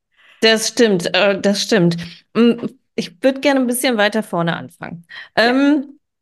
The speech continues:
Speaker 1: und zwar nach unserem Gespräch hattest du den Gedanken der Galos in meinem Kopf gepflanzt.
Speaker 2: Ja.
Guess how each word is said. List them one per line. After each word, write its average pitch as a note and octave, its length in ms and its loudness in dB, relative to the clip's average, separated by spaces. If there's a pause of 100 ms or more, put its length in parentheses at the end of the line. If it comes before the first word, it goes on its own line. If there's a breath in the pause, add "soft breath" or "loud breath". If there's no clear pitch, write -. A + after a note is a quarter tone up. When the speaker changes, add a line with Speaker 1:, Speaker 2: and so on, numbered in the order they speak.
(500)
Speaker 1:
und A3+ 200 -8
zwar D#3+ 200 -2
nach G3+ 180 0
unserem G3+ 300 -2
Gespräch - 600 -10 (320)
hattest F#3+ 360 -4
du F#3+ 120 2
den F3+ 160 2
Gedanken F#3+ 420 -4
der F3+ 100 0
Galos E3 360 -2
in F3 100 -4
meinem D#3+ 200 -6
Kopf D#3+ 260 -8
gepflanzt. - 560 -4
Speaker 2:
Ja. - 120 -6